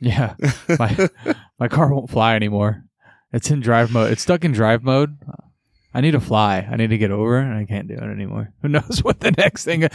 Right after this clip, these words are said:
Speaker 1: like, flight actuators, and, oh,
Speaker 2: Mm-hmm.
Speaker 1: man, it's, it's, I mean, it's, uh, a lot of people are scared of the E Vs and what this industry is gonna turn into, but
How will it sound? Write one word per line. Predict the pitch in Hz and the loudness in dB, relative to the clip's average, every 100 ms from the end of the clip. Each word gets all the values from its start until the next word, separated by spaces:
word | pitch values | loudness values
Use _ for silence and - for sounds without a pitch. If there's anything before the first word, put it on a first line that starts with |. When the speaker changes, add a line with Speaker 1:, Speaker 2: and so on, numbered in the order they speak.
| 165 127 | -6 -6
Speaker 1:
like, | 120 120 113 107 - - | -2 0 0 -2 -8 -6
flight | - 123 110 113 | 0 2 4 4
actuators, | 110 113 - 110 107 107 110 110 104 | 4 2 0 0 0 0 -2 -2 -4
and, | 104 107 | -4 -2
oh, | 120 117 | 2 2
Speaker 2:
Mm-hmm. | 107 | 2
Speaker 1:
man, | 113 110 | 0 0
it's, | 101 - | -6 -10
it's, | 113 104 - _ _ _ _ _ _ - | -10 -10 -20 _ _ _ _ _ _ 0
I | 123 | 2
mean, | 135 | 4
it's, | 131 - | 2 -2
uh, | - 107 78 - | -6 -6 -6 -2
a | |
lot | 170 170 | 2 4
of | |
people | 147 135 | 4 2
are | 123 | 0
scared | - 123 120 | 2 4 4
of | |
the | 117 | 4
E | 123 110 117 113 113 | 4 4 4 4 2
Vs | 107 | 0
and | 104 104 104 113 | -4 -6 -4 -2
what | 110 | -2
this | - - - - - 165 _ - | -4 -8 -10 -14 -20 -20 _ -4
industry | 139 127 110 - 113 | 0 0 0 2 2
is | 107 | 2
gonna | 107 101 | 0 0
turn | 117 104 | 0 0
into, | 107 101 135 131 | -2 -2 -2 0
but | 107 - | -2 -4